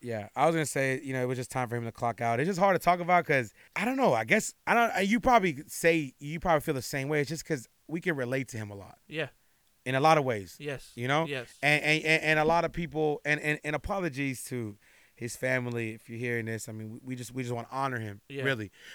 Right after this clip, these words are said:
Speaker 1: But I guess what I wanna say was, was John had a lot of, uh, similarities to me and you.
Speaker 2: Yes.
Speaker 1: You know,
Speaker 2: You know?
Speaker 1: uh, the underdog.
Speaker 2: Yeah.
Speaker 1: You know, the, um, we just got so much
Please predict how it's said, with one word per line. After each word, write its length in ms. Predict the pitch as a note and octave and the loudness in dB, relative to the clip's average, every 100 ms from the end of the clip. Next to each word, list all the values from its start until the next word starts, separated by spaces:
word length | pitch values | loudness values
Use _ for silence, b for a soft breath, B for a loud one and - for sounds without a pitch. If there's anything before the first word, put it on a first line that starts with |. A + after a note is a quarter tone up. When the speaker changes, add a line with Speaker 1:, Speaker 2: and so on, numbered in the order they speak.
| - | 0
Speaker 1:
But 100 | C#3+ | 4
I 40 | |
guess 180 | D#3 F3+ | 6 4
what 160 | E3+ D#3 | 6 6
I 60 | |
wanna 240 | D#3 D#3 D3 | 4 2 -2
say 220 | - C#3 | -2 -2
was, 200 | B2+ A#2+ - | -2 -6 -6
was 140 | B2 | -8
John 460 | G2+ C#3 C#3+ C#3 A#2+ B B - | -2 0 2 0 -2 B B -8
had 140 | A#2 | -4
a 40 | |
lot 180 | A#2 B2 | 0 2
of, 100 | A#2+ - | 0 -2
uh, 280 | A2+ A2+ G#2+ | -4 -4 -4
similarities 640 | G2+ - B2+ B2+ C3 B2 A#2 | -4 -4 -2 2 2 2 -4
to 100 | A#2+ | -8
me 200 | B2 A#2+ | -6 -6
and 80 | A#2 | -4
you. 220 | A#2 F#2+ - | -6 -8 -12
Speaker 2:
Yes. 320 | D3+ B2+ - - | -10 -10 -12 -12
Speaker 1:
You 160 | A#2+ A#2 | -8 -6
know, 140 | A#2 | -8
Speaker 2:
You 60 | - | -6
know? 40 | |
Speaker 1:
uh, 200 | A2+ G#2+ - B | -4 -4 -6 B
the 120 | - | -6
underdog. 420 | C#3 C3 A#2+ G2 - _ | -2 0 0 -2 -10 _
Speaker 2:
Yeah. 180 | D3 B2+ - | -10 -10 -8
Speaker 1:
You 140 | A#2 | -6
know, 240 | A#2+ B2+ - | -4 -6 -8
the, 240 | G#2 A#2 A#2 | -10 -6 -4
um, 360 | A2+ G#2+ G2 G2+ b b _ - | -2 -4 -8 -16 b b _ -6
we 120 | D#3 | -2
just 100 | F#3 | 2
got 160 | F#3+ E3+ | 4 4
so 180 | - E3+ | 2 4
much 320 | E3 D3+ | 2 0